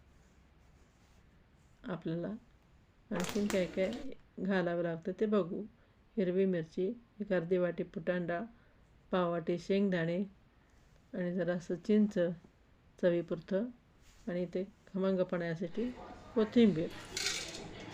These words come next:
वरून मीठ आणि चटणीच्या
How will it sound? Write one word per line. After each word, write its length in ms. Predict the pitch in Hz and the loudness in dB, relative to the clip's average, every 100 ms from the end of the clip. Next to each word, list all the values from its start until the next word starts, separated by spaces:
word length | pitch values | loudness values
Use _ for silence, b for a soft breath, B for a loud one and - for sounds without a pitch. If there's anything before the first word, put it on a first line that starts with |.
| - - - | -12 -12 -2
वरून 320 | 180 175 180 170 | 0 2 2 2
मीठ 960 | 196 226 247 - - - - - - 175 | 4 4 2 -4 -6 -6 -8 -10 -8 -4
आणि 240 | 170 190 277 - - - - - | -2 -2 -4 -16 -20 -20 -20 -2
चटणीच्या 540 | 180 190 185 170 196 | -2 0 -2 0 -2